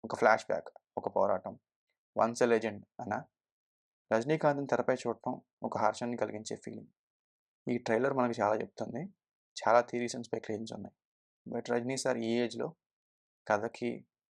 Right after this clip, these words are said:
వయసుకి సంబంధం లేదు, వయసు కథ ఆపదు అని మళ్ళీ ప్రూవ్ చేశారు.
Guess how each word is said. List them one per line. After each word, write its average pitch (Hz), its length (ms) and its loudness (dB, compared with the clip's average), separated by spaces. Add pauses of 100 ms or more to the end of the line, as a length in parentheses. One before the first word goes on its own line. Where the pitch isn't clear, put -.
(160)
వయసుకి 110 420 -4
సంబంధం 110 480 -4
లేదు, 104 240 -10 (580)
వయసు 110 360 -2
కథ 113 220 -2
ఆపదు 113 420 -2 (100)
అని 120 120 -4
మళ్ళీ 110 220 0
ప్రూవ్ 117 220 -6
చేశారు. 117 320 -6